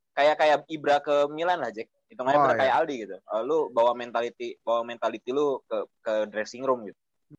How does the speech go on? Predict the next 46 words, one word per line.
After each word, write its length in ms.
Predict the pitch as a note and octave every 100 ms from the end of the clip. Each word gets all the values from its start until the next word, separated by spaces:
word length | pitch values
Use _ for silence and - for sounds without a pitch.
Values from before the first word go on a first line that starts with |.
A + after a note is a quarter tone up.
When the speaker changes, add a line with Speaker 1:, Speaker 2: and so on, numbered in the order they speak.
| _
Speaker 2:
Setuju, 320 | - E3+ F3 C#3
setuju. 220 | C#3 B2
Kalau 200 | A#2 A#2
gue 120 | B2 D3
sih 160 | G3 D#3+ A#2+
menganggapnya 420 | B2+ C3 B2+ F3 D#3
gitu. 120 | D3+ C3+
Cuman 240 | E3 G3 - _ _ _ -
prosesnya 480 | E3 D#3 E3 F#3+ F3+
emang 120 | E3+
rada 200 | D#3+ C#3+
lucu. 240 | D#3 E3+
Tadi 200 | D3+ D3+
gue 120 | E3+ F#3+
bener 200 | D3 C#3+
juga 200 | C#3 C#3
kata 200 | B2+ C3
Ferry. 400 | C#3+ F3 D#3+ C#3 _ _
Begitu 600 | C3 C3+ E3+ F3 F3+ F3+
rivalnya 360 | F3 F#3 F3+
mau 120 | F3+ F3+
beli, 280 | F3 G3+ B3
langsung 320 | F#3+ F3+ F#3
M 160 | F3 E3+
U-nya 200 | F#3 A#3+
gencer-gencer. 560 | E3 D3+ D#3+ F#3+ C3+ B2+
Kan 160 | D#4+ C4 _ _ _
kalau 160 | - F3+
nggak 160 | F#3
salah 160 | F3+ A#3+
kan, 120 | F4 D4 E3 _ _ _ _ _ _ -
eh, 340 | F3+ F#3+ F#3+ F#3
itu 80 | G3+ E4
kayak 240 | E4+ F#4+
dari 200 | F3+ D#3+
negonya 440 | E3+ D#3 D#3+ D#3
Ole 400 | D3+ D#3+ D#3+ D#3
juga 280 | D3+ A3 G#3
kan. 80 | F#3+
Eh, 80 | D3
Ole 480 | D3+ D3 D3 E3 F#3
kayak 320 | D#3 C#3+ C3
misalkan 520 | C#3 C#3 C3 C3+ C#3
ini 280 | C#3 C#3+ F#3
akhirnya 320 | F#3+ C3 D#3+ F3+
dia 140 | F3+